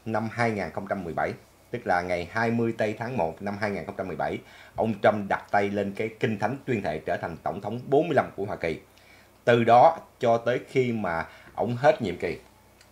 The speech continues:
có cái hành động nào mà quý vị cho rằng là ông Trump đã đe dọa tới nền dân chủ hay không? Thứ nhất,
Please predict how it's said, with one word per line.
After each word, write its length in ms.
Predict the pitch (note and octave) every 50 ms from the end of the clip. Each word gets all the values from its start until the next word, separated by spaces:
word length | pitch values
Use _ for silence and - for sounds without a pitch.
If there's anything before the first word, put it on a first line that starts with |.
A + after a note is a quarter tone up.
| _ _ _ _
có 260 | - C#3 D#3 F3 - -
cái 100 | F#3 C#3+
hành 160 | A#2 G2+ G2+
động 180 | F#2 D#2+ F2+ G2+
nào 240 | F#2+ F2 F2 D#2+ D#2
mà 140 | F2+ F2 F2
quý 160 | F2 - C3+
vị 160 | - F#2+ E2+ -
cho 140 | - G#2+ G2
rằng 180 | G2 F#2 F2 E2+
là 140 | E2+ D2 -
ông 180 | - G#2 A2 G#2 G2 - -
Trump 260 | - C3+ B2+ B2 G2 - - - - - - - - G2+
đã 240 | F2 F2 F#2+ G#2 G#2+ A#2
đe 180 | A#2+ B2 B2 A#2
dọa 260 | G#2+ F#2 D#2+ D2 D#2+
tới 180 | - - A2+ A2
nền 180 | G2+ E2 D2+
dân 100 | D#2 E2
chủ 160 | - - C2
hay 100 | G2 F#2+ D#2
không? 120 | D#2 D2 C#2+ - _ _ _ _ _ _ _ _ _ _ _ _ _ _ _ _ -
Thứ 80 | - C#3
nhất, 180 | D3+ D3 -